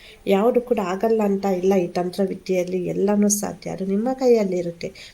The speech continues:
ನಾವು ಹೇಳ್ತೇವೆ, ಅದನ್ನ ನಂಬಿಕೆಯನ್ನಿಟ್ಟು ನೀವು ಮಾಡ್ಬೇಕು. ಅಲ್ಲಿ ನಿಮ್ಮ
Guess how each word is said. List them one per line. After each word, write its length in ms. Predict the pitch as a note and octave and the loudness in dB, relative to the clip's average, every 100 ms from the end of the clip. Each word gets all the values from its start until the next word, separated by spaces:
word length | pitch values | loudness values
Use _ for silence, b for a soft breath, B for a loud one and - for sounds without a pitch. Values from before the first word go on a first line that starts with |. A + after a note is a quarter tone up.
| - | -10
ನಾವು 260 | F3+ E3+ G3+ | -4 2 2
ಹೇಳ್ತೇವೆ, 500 | F3 F#3 - E3+ - | 2 -2 -4 -8 -8
ಅದನ್ನ 300 | F3+ G#3 G3 | -2 0 2
ನಂಬಿಕೆಯನ್ನಿಟ್ಟು 720 | F#3+ G#3+ B3 C4+ A#3+ A#3 A3 | 2 2 2 2 2 0 0
ನೀವು 280 | G3+ G3 A3+ | 2 2 2
ಮಾಡ್ಬೇಕು. 600 | G#3 F#3+ - - - F3+ F#3+ B B - | 0 -2 -2 -4 -4 -8 -10 B B -2
ಅಲ್ಲಿ 200 | A3+ A3+ | 2 2
ನಿಮ್ಮ 260 | A3 G#3+ | 2 2